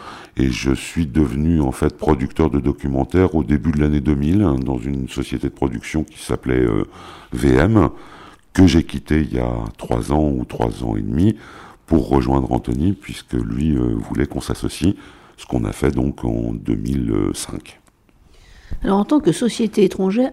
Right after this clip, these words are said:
Speaker 2: et journaliste étranger, comment travaillez-vous en Chine ?
Speaker 1: Bah, très bien. <laughs>
Speaker 2: Je veux dire, le mode d'emploi.
Speaker 1: C'est, c'est, c'est compliqué à dire. Moi, j'ai tendance à dire que, globalement, les, les, les, les autorités chinoises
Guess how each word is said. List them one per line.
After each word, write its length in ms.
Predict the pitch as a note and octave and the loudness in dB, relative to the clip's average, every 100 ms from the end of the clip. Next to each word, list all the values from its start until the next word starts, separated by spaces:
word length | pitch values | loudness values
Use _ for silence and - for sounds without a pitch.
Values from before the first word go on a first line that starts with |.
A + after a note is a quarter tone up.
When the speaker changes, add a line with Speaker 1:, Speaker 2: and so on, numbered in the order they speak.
| - | 4
Speaker 2:
et 160 | C4+ | 6
journaliste 520 | A3+ F3+ F3 F3 F#3 D#3 | 8 6 6 4 2 -2
étranger, 480 | D3 D3+ E3+ B3+ D4 | 0 0 2 0 0
comment 380 | A#3+ A#3+ C4+ A3 | 0 2 2 0
travaillez-vous 640 | - D#3 D3+ D3 C3 C3 | 0 0 2 2 2 0
en 80 | B2 | -2
Chine ? 380 | - C#3 B2 D3 _ _ _ _ - - _ - - _ _ | -4 -6 -6 -10 _ _ _ _ -20 -20 _ -20 -20 _ _
Speaker 1:
Bah, 140 | - - | -6 -6
très 200 | - C#2+ | -6 -2
bien. 240 | F#2+ C#3 - - - - - - - | 0 0 -2 -14 -8 -8 -8 -10 -6
<laughs> 20 | |
Speaker 2:
Je 800 | - - - - - - - F#3+ | -6 -6 -8 -10 -18 -20 -14 -2
veux 40 | |
dire, 140 | G3 G#3+ | 2 2
le 60 | |
mode 180 | F#3 G3 | 2 2
d'emploi. 380 | F3+ D#3+ A#2 - - - - - - - - - - - _ - - - D#4 - G#1 | 0 0 -4 -4 -8 -18 -20 -20 -20 -20 -20 -20 -20 -20 _ -10 -10 -10 -16 -10 -8
Speaker 1:
C'est, 240 | - - - | -6 -6 -6
c'est, 240 | - - | -8 -8
c'est 160 | - F#2+ | -4 -2
compliqué 460 | A#2 A2 G#2+ G#2 | 0 -2 0 4
à 80 | F2+ | 4
dire. 240 | D#2+ D#2+ | 4 2
Moi, 160 | E2+ G2 | 4 2
j'ai 140 | F#2+ | 0
tendance 380 | F#2 G#2+ A2 G#2 | 0 2 2 2
à 80 | F#2+ | 0
dire 260 | F2+ B2 A#2+ | 2 0 2
que, 100 | F2 | -4
globalement, 680 | C2+ F#2 F2 F2+ F#2+ A#2+ | 2 2 4 4 4 2
les, 260 | A2 F2 E2+ | 2 2 0
les, 400 | - C2 D2+ C#2+ | -2 -4 -2 -2
les, 200 | B1 E2 | -2 -2
les 280 | - F2 D#2 | -2 -2 0
autorités 460 | F#2+ G2 F2 - F#2 | 0 2 0 0 -4
chinoises 580 | - D#2 F2+ A2+ A2+ | -2 0 2 4 2